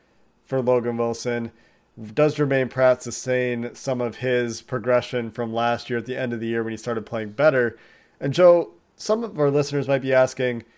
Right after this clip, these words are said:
"Well, what do you mean three, four linebackers?" The, the, the, the Bengals are three, four, and we had Ben Baby come hang out with us a little bit today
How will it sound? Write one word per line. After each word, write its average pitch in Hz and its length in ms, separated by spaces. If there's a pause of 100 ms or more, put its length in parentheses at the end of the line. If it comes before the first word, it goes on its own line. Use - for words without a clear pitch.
(240)
"Well, 180 100
what 208 100
do 196 60
you 180 80
mean 196 260
three, 135 220
four 127 260
linebackers?" 110 760
The, 127 160
the, 131 560
the, 127 140
the 117 100
Bengals 147 320
are 135 60
three, 156 260
four, 175 340
and 151 80
we 190 100
had 180 180
Ben 160 180
Baby 139 320
come 127 220
hang 120 180
out 117 160
with 117 100
us 117 160
a 123 60
little 120 160
bit 117 240
today 117 400